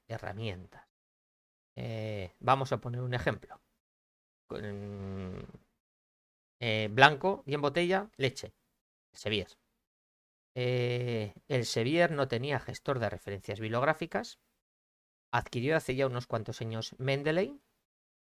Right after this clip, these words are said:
Mendeley era un muy buen gestor de referencias bibliográficas.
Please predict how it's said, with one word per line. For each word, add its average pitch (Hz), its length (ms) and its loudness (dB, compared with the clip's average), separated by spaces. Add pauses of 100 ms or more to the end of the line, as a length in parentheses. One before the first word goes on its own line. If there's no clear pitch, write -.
Mendeley 127 520 2
era 135 400 4 (160)
un 120 640 2 (420)
muy 147 480 2
buen 107 300 0
gestor 123 480 -2
de 101 100 0
referencias 90 520 -10
bibliográficas. 143 840 -4